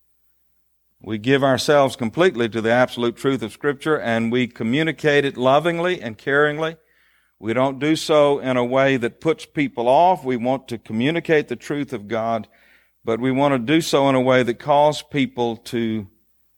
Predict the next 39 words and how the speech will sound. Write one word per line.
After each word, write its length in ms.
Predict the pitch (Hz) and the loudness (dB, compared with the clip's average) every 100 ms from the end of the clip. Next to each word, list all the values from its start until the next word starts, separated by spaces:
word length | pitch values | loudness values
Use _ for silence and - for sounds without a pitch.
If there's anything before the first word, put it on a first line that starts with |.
| _ _ _ | _ _ _
the 160 | - 113 | -6 -2
lordship 680 | 117 139 131 - 117 110 113 | 2 0 0 0 0 0 0
of 400 | 110 104 95 - - - | 0 0 -6 -20 -20 -6
Jesus 420 | 120 120 110 - | -2 -2 -4 -10
Christ. 540 | - 143 117 92 - | -4 0 0 -2 -8
We 200 | 104 127 | -2 0
are 120 | 123 | 0
in 500 | 95 127 139 135 123 _ _ _ _ _ _ _ _ - | 0 0 0 0 -4 _ _ _ _ _ _ _ _ -8
a 160 | 110 113 | -4 0
very, 520 | 107 131 127 123 113 | 2 4 4 2 2
uh, 180 | 110 107 | 0 -4
critical 680 | - 147 131 - 107 92 _ _ | -2 -2 -2 -6 -6 -8 _ _
period, 560 | - 147 123 101 95 95 _ _ _ _ _ _ _ - | -2 2 2 0 -4 -10 _ _ _ _ _ _ _ -4
uh, 400 | 107 101 95 87 | -2 0 -2 -4
in 160 | 117 | 0
our 160 | 123 120 | 2 2
history 460 | 120 170 - 107 104 | 2 -2 -2 -2 0
in 80 | |
this 160 | 110 113 | 0 -2
country, 640 | - 147 - 110 90 92 _ _ _ _ _ _ | -2 -2 -2 -4 -4 -12 _ _ _ _ _ _
in 180 | - 98 | -14 -4
which 260 | 123 120 131 | -2 0 -2
as 200 | 120 - | -2 -4
the 80 | |
culture 480 | - 160 160 160 143 | -2 2 2 2 -4
collapses, 760 | - 135 135 147 139 107 104 - | -4 2 4 2 0 -6 -6 -6
people 440 | - 135 - 123 | -2 -2 0 -2
are 60 | 120 | -2
going 340 | 123 127 127 | 0 0 0
to 60 | 117 | -4
cry 360 | - 147 139 | -4 0 2
out 200 | 131 120 | 2 0
for 120 | - | -2
meaning, 480 | 117 123 127 113 110 | -2 0 2 0 -2
and 220 | 101 107 | -4 -4
we're 180 | 117 127 | 0 2
the 80 | 120 | 2
only 220 | 120 117 | 0 0
ones. 320 | 110 107 101 | -2 -4 -6